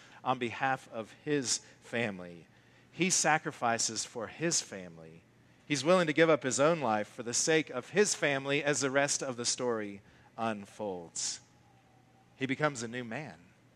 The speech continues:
He becomes a new father. Through Judah, when Judah was willing to throw it all away, kings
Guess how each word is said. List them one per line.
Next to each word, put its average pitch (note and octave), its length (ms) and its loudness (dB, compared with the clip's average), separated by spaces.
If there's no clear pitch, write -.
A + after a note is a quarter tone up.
He B2+ 80 -6
becomes D3 420 2
a C3+ 60 -2
new B2+ 240 -2
father. A#2 640 -2
Through E3 440 6
Judah, C3+ 500 6
when D#3 160 2
Judah A3+ 320 10
was E3+ 260 4
willing G3+ 500 4
to D#3+ 120 4
throw F3+ 360 4
it C#3+ 120 2
all G3+ 480 6
away, C3+ 680 0
kings D#3 1040 0